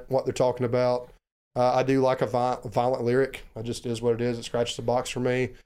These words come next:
Um, I think, find it very, very cathartic with my poor mental health. Um,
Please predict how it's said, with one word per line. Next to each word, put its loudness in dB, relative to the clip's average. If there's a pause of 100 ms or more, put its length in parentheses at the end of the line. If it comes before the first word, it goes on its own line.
(360)
Um, 0 (760)
I 0
think, 0
find 4
it -2
very, 4
very 2
cathartic 0
with 0
my 2
poor 0
mental 2
health. 0
Um, 0